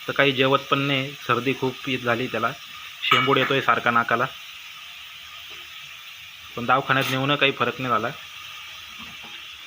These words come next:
अरे शिवम, तर शिवमला काल, अ, श-, वाटलं शूज आले, दोन दिवस शिवम फसलाय, नाराज झाला होता काल.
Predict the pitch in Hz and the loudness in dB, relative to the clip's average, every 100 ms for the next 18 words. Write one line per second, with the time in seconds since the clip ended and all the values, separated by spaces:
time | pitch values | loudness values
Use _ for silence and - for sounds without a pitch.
0 | - - - - - - 131 185 - 165 | -14 -14 -14 -14 -12 0 6 6 8 6
1 | 131 - - - - - - - - - | 4 0 -10 -14 -12 -12 -12 -12 -12 -12
2 | - - 143 160 156 165 160 156 156 156 | -8 -4 2 6 6 6 6 8 6 6
3 | 151 147 143 143 135 127 - - - - | 6 8 8 6 4 2 -2 -2 -4 -10
4 | - 147 139 151 147 156 147 151 147 165 | -4 4 6 6 6 6 8 8 8 4
5 | 170 - - - 123 156 160 160 - 143 | 0 -8 -12 -2 4 6 6 4 6 6
6 | 139 139 123 139 139 - 135 131 139 143 | 6 4 2 6 4 4 4 6 6 6
7 | 117 127 170 208 120 | 6 6 4 2 2